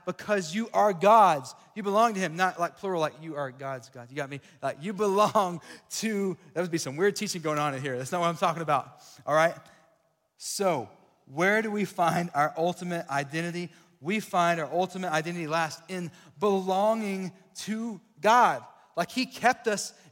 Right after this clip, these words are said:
and he created us and he kept us. He didn't create us and be like,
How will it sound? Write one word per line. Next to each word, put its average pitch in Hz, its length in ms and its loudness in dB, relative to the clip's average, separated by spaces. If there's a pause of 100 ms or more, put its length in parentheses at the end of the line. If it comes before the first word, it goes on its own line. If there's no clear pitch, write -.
and 233 320 0 (300)
he 202 100 -6
created 226 360 0
us 202 140 -4
and 240 200 -8
he 254 60 -4
kept 254 300 -2
us. 175 160 -4
He 208 80 -10
didn't 226 220 -8
create 208 260 0
us 208 140 0
and 185 80 -10
be 170 60 0
like, 147 180 2